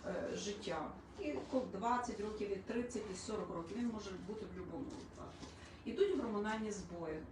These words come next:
а ще щитовидка так само буде, е, дуже реагувати, тому що тут вже дисбаланс всього йде організму. З стресом потрібно розібратися обов'язково і, звичайно, дефіцит ністани. Омеги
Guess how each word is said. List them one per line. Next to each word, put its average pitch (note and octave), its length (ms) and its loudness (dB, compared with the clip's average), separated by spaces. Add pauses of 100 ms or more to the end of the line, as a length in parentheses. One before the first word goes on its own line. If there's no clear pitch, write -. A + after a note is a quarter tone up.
(140)
а - 20 -4
ще - 160 -4
щитовидка A#3 600 -2
так A3 120 -4
само G3+ 220 -2
буде, E3 400 -6
е, C3+ 220 -4 (120)
дуже E3+ 140 -6
реагувати, E3+ 640 -6
тому E4+ 140 -2
що - 140 -4 (220)
тут B3 180 -2
вже A3 220 -2
дисбаланс G3+ 540 -2
всього G3+ 340 -2
йде F#3 180 -6 (100)
організму. E3 540 -4 (1400)
З - 40 -12
стресом A#3+ 420 4
потрібно F#3+ 480 0
розібратися E3 640 -6
обов'язково B3 840 0 (120)
і, D#4 200 6 (120)
звичайно, A3+ 460 4
дефіцит G3 640 0
ністани. E3 500 -2 (160)
Омеги A#3+ 420 4